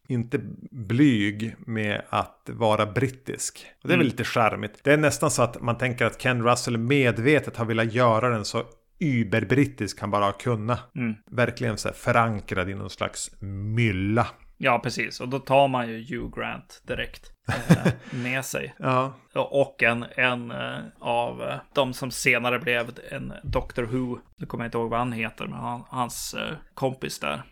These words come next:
Speaker 1: Ja, det är han, eh, alltså ark-, arkeologen.
Speaker 2: Eh.
Speaker 1: Alltså han som gräver upp skallen. Är det
Speaker 2: Ja,
Speaker 1: han?
Speaker 2: precis.
Speaker 1: Ja.
Speaker 2: Mm.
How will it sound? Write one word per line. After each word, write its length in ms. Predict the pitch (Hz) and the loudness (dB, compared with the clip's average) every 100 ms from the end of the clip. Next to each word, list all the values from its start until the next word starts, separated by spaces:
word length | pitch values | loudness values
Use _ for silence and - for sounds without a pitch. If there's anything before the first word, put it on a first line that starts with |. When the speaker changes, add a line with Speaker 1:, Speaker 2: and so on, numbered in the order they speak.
| - | 0
Speaker 1:
Ja, 160 | 147 147 | 6 8
det 80 | |
är 40 | 143 | 8
han, 280 | 135 131 120 117 | 6 4 2 0
eh, 60 | 117 - - | -2 -4 -4
alltså 200 | - 123 - - | 0 0 0 0
ark-, 320 | 120 113 - - | 0 0 -4 -2
arkeologen. 920 | 127 113 - 120 151 180 139 117 131 120 - - | 0 0 2 2 2 0 0 -2 -6 -12 -16 -14
Speaker 2:
Eh. 340 | 151 - - - - | -12 -10 -12 -12 -6
Speaker 1:
Alltså 180 | - | -2
han 140 | 135 135 | 0 0
som 140 | 139 | 0
gräver 300 | 123 123 117 | 2 4 4
upp 140 | 127 - | 0 -2
skallen. 540 | - 127 123 113 107 - - | 2 2 4 0 -4 -16 -8
Är 120 | 120 | -2
det 140 | 127 113 | 0 6
Speaker 2:
Ja, 80 | 165 | 6
Speaker 1:
han? 120 | 156 | 6
Speaker 2:
precis. 380 | 131 135 98 - | 2 0 0 0
Speaker 1:
Ja. 220 | 113 - | 0 0
Speaker 2:
Mm. 180 | 135 127 | -4 -4